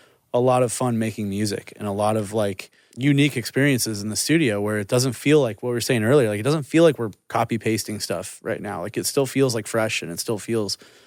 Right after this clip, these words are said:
like, it's spaced out enough for us where we can still go in and still find a new experience and still have fun. So, and then know that we get to share that with these people who are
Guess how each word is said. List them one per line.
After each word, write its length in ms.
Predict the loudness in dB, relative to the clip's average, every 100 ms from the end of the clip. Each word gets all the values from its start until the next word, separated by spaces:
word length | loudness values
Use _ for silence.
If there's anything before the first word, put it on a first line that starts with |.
| _ _
like, 320 | 0 0 -4 -4
it's 160 | -2
spaced 380 | 2 4 6 4
out 140 | 4 4
enough 200 | 2 -2
for 140 | -2
us 140 | -2 -2
where 80 |
we 80 | -4
can 120 | -4
still 280 | -4 4 4
go 200 | 6 2
in 140 | 2 -2
and 120 | -4
still 240 | -2 -2
find 260 | 0 0 0
a 40 |
new 180 | 0 -2
experience 540 | -4 -6 -4 -4 -6
and 80 | -6
still 240 | -4 -2 -2
have 160 | -4
fun. 380 | -4 -6 -4 -6 -12 _ _ _ _ _
So, 420 | -2 2 4 2 2
and 120 | 6 8
then 140 | 8
know 200 | 6 6
that 80 | 4
we 100 | 2
get 100 | 0
to 60 | 2
share 220 | 2 4
that 180 | 2 2
with 240 | 2 2
these 180 | 0 2
people 360 | 0 2 -2
who 400 | 0 0 2 0 -6 _ _ _ _ _ _ _ _ 4
are 200 | 4